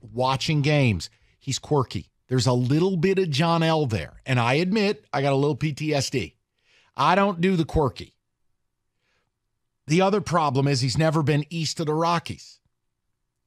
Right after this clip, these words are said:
Coached at U W, Pasadena born and bred, O S U alum. That means you have to put a staff around this guy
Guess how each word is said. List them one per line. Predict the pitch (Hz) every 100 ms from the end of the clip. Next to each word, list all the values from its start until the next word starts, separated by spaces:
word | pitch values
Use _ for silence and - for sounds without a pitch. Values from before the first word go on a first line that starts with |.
| -
Coached | 139 135 -
at | 175
U | 170 185
W, | 143 82 - _ _ _ _ _
Pasadena | - 123 120 - 131 151 160
born | 123 165 165
and | 170 151
bred, | 175 160 101 -
O | - 127 143
S | 135 -
U | 165
alum. | 160 160 175 139 76 _ _ _ _ _ _ _ _ _ _ _ _ _
That | 160 214
means | 254 240 151
you | 170
have | 214 185
to | 139
put | 180
a | 147
staff | - 196 220 -
around | 123 98 85
this | 80 -
guy | - 76 78